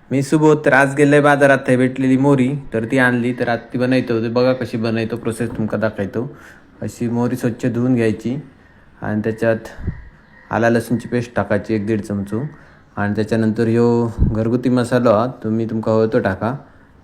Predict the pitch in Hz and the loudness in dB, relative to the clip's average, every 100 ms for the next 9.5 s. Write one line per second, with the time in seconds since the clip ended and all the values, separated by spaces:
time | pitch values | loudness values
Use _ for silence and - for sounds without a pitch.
0 | - 104 104 120 117 113 120 120 113 110 | -8 -6 -2 0 0 -2 -2 0 0 0
1 | 117 110 110 110 110 104 90 95 139 - | 0 -2 -2 0 2 2 0 -4 -4 -2
2 | - - - - - 104 107 107 104 110 | -4 -4 -16 -20 -10 -6 -2 -2 -2 -2
3 | 113 113 110 117 120 117 110 113 113 107 | 0 0 -2 -2 -2 0 0 0 0 -4
4 | 110 101 95 110 - - - 110 101 - | -4 -2 -2 -4 -10 -8 -4 -2 -2 -2
5 | 92 90 107 143 - - - - - - | -2 -4 -8 -8 -16 -20 -20 -20 -20 -20
6 | - _ 117 139 143 107 - 98 113 139 | -20 _ -4 -4 -2 -2 0 0 -2 -4
7 | 143 - - _ _ - _ - - _ | -8 -16 -20 _ _ -20 _ -20 -20 _
8 | - - - - 110 113 131 131 151 127 | -20 -20 -20 -10 -4 2 2 2 0 2
9 | 131 151 143 120 | 4 4 4 2